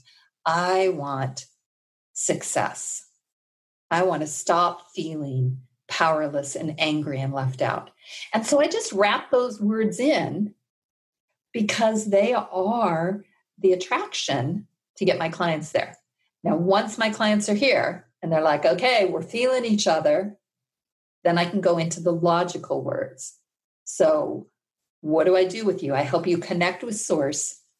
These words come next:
so that you can let go, go of worry and stress, and you can actually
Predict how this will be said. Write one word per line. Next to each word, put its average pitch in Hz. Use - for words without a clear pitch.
so 180
that 147
you 170
can 196
let 196
go, 196
go 214
of 208
worry 185
and -
stress, 170
and 156
you 156
can 170
actually 165